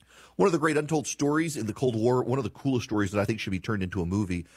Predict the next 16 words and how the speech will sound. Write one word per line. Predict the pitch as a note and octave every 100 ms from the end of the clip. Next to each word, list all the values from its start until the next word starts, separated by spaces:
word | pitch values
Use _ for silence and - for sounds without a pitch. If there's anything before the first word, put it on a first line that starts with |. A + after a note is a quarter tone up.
| - -
is | A#2
that | A2 B2+
the | A#2+
Russians | D#3+ A3+ B3 A3
were | F#3 C#3+
trying | - - C#3+ C#3+ C#3+ C#3+
to | - B2 A2+
get, | G2 A#2+ A#2 -
uh, | A2 G#2 G#2
more | A2+ C3+ D3
efficient | A#2 G#2+ - A#2+ - A#2 - _ _ -
power | C3 C3 A#2+ G2+
operations, | F#2 G2 F2 E2+ A2
particularly | - D3+ F3 C#3+
in | G#2
Siberia. | - F#2+ E2+ F#2+ E2+ D2+